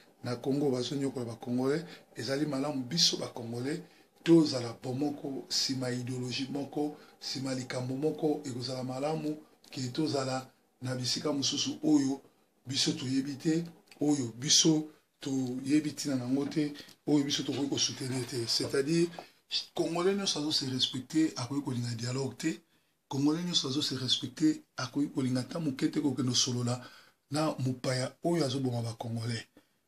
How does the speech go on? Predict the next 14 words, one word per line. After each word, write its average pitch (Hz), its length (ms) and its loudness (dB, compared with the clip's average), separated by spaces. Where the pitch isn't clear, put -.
Ezalaki 127 300 -2
breaking 156 480 0
news, 147 520 2
on 175 280 0
dirait 131 300 0
qu'il 123 160 -6
y - 20 -2
a 120 260 -4
Massi 139 360 2
Palaiso, 123 580 0
ezalaki 127 420 -2
Proverbe 135 400 0
trente 131 240 -2
trente 143 440 -2